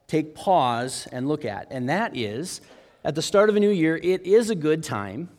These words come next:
to do some self-examination. It's a good time to look back and see what has worked, see what hasn't worked, to find out and, and, and recall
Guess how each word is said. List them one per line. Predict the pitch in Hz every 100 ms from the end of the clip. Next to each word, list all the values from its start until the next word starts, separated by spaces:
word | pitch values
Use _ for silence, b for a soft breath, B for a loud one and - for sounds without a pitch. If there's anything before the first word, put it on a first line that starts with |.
| _ _ _ _ _ _ _ _ _ _ _ _ _ _
to | - 165
do | 196
some | 196
self-examination. | 185 170 165 156 151 143 135 131 - 90 - _ _ _ _ _ _ _ _ _ _ _ -
It's | 151 160
a |
good | 135 147 196 170
time | 175 175 123 107 - _ _ _ _ _ _ _ _ _
to | -
look | 170 190 190
back | 190 180 131 -
and | 143 127 120 B B -
see | - 220
what | 226 196
has | 165 147
worked, | 143 113 - - - _ _ _ _ _ _ _ _ _ _
see | - -
what | 165 165
hasn't | 170 185 170
worked, | 110 104 - _ _ _ _ _ _ _ _ _ _ _ _ _ _ _ _ _ -
to | 147
find | - 196 208 190
out | 180 180 135 143
and, | 147 127 B -
and, | 139 143
and | 147 143
recall | 139 - 196 196 175 131 113 113 - _ _